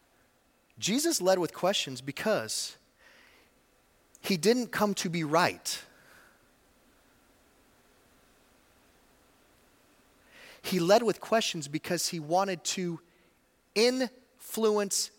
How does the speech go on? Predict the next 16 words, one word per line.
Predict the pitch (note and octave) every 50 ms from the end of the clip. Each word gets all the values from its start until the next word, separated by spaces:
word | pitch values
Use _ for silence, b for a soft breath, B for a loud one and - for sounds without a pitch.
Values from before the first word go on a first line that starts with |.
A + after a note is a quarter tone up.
| _ _
people | - - A#3 G#3+ - - F3 D#3+ D#3 D3+ - - _ _
and | - A2+ G#2+ -
change | - - - G3+ G#3+ A3 A3+ A#3 A3 F3 D3
their | D3 C#3 C3
lives | B2+ C3+ D#3+ F3+ G3 G3 G3+ G3 F#3 E3
and | D3+ C#3+
eternities. | B2+ A2+ - - F3 E3 C#3+ A2+ G#2 F#2 - - - - - - _ _ _ _ _ b b b b b b b C3
Jesus | A#2 C3+ A3+ C#4 D4 C#4+ D#4+ D#4 B3 E3
didn't | D3+ G#3 A#3 G#3+ A3 -
ask | F3+ F3+ D#3+ - -
questions | - - F#3+ F#3+ - F3 D3+ -
for | - D#3 C3+
his | B2+ G3+ F#3 C3+
benefit. | A2+ D#3+ G#3 A#3+ A#3+ - - G#3+ A3 B B B B
He's | B - C#4 C#4 A#3 G3+
God. | E3+ E3 C#4 C4 C4 B3+ A3+ F#3+ B2